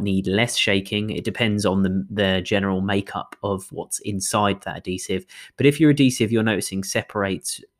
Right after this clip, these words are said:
quite a lot or really easily, that's a, a good sign that it's the stabilizers that are within that adhesive that, uh, are the, are the problem, because they're not holding it all together. They're not working. And if they're off, then it's a,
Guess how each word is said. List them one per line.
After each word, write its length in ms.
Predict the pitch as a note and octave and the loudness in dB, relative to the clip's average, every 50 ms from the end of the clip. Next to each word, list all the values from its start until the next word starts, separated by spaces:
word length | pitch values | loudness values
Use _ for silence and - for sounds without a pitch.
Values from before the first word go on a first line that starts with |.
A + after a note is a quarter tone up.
| - _ | -20 _
quite 300 | - - - A#2 G#2 C#2 | -20 -6 -2 -2 0 0
a 40 | F#2 | 0
lot 400 | G2 G#2 A2 F2+ F2+ F#2 - - _ _ _ _ _ - | 2 2 2 2 2 -2 -6 -8 _ _ _ _ _ -6
or 160 | G2 G2 F#2 | -4 -2 0
really 300 | F#2+ G#2 G2+ G2 F#2+ F#2+ | 2 4 4 4 4 2
easily, 680 | F#2+ - - G#2+ A2 G#2+ - E2+ D#2+ E2+ D#2+ F2 - - - - - _ | 0 0 0 0 -2 -2 -2 -4 -4 -4 -4 -4 -6 -8 -16 -20 -6 _
that's 220 | A#2 A2+ - - - - - | -2 0 0 -2 -4 -2 0
a, 220 | A#2 G#2+ G#2 G#2 - | 2 2 2 2 2
a 80 | A2+ G#2 | -2 -2
good 220 | - - C3 B2+ | 2 2 2 2
sign 340 | - - C#3 A#2+ A2 G#2 G2 | 2 0 0 2 2 2 0
that 140 | F#2 E2+ - | 0 -2 -2
it's 180 | - - - | -4 -6 -6
the 80 | - G2+ | -8 -6
stabilizers 800 | - - - A#2 A2 A2 G2 G#2 G2 F#2 F2+ F#2 - F2+ F2+ - | -6 -2 0 2 2 2 4 2 2 2 2 0 -2 -4 -6 -4
that 140 | - D#2 - | -4 -2 -2
are 20 | |
within 460 | G2 G2 G#2 F#2+ G2+ A2 A2 A#2 G2+ | 2 2 2 4 4 4 4 6 4
that 180 | G2 F#2+ - - | 2 2 0 -2
adhesive 580 | F2 - E2+ F2+ - - - F#2+ G2 G2+ G3 _ _ - - - - _ _ | -4 -4 -4 -4 -4 -4 -2 -2 -2 -2 -4 _ _ -20 -20 -20 -20 _ _
that, 300 | - G2+ G2 - - - | 0 0 0 0 0 -2
uh, 180 | G2+ G2 F#2+ F#2+ - - F#2 | 0 0 0 -2 -2 -4 -4
are 80 | G2 | -2
the, 180 | F#2+ G2 F#2+ - - - | -2 -2 -4 -6 -12 -8
are 60 | B2 | -6
the 80 | G2+ - | -6 -2
problem, 380 | - A2 F#2+ E2 D2 - - - _ _ _ _ _ - _ - | 0 0 0 0 -4 -8 -10 -16 _ _ _ _ _ -20 _ -12
because 220 | - - G#2+ G2+ | -8 -6 0 2
they're 80 | G#2+ G#2 | 2 4
not 160 | A2 A2 - | 4 2 2
holding 260 | A#2+ A2+ G#2+ G2 G2 | 2 0 0 0 -2
it 60 | F#2+ | -2
all 160 | E2+ F#2 G2+ | -4 -4 -6
together. 360 | - - G2 G2+ F#2 D#2+ E2 - | -6 -2 -2 -2 -2 -2 -4 -6
They're 160 | F2 F2+ F#2+ | -6 -4 -4
not 140 | G2 D#2+ D2+ | -4 -2 -2
working. 400 | G2+ F#2+ F#2 - - - F2+ F#2+ | -2 -2 -2 -4 -8 -10 -6 -4
And 100 | G2 G2+ | -4 -4
if 140 | - - | -4 0
they're 260 | - A#2+ A#2+ A#2 G#2+ G#2 | 0 2 4 4 4 4
off, 220 | F#2+ F#2+ - - | 4 2 2 -2
then 140 | G#2 G2+ G2 | -2 -2 -2
it's 160 | D2+ - - | -2 -2 -4
a, 120 | G#2 G2 | -4 -4